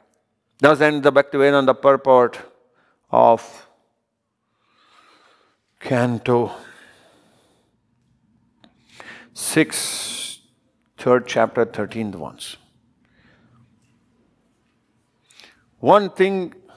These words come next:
with respect to the temple,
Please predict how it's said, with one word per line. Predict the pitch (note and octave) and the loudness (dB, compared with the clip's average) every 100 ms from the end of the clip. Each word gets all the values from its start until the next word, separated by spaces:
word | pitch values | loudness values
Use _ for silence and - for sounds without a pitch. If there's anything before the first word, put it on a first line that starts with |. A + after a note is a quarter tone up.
| _ _ _ _ _ _ _ _ _ _ _ _ _ _ _ _ _ _ - _ - _ _ _ _ _ _ _ _ _ _ _ C#3+ | _ _ _ _ _ _ _ _ _ _ _ _ _ _ _ _ _ _ -20 _ -20 _ _ _ _ _ _ _ _ _ _ _ 2
with | F#3 F3 | 4 6
respect | E3 - F3 - | 4 4 -2 0
to | |
the | C#3+ | -2
temple, | C3+ A#2+ A2+ G2 | 0 -2 -2 -8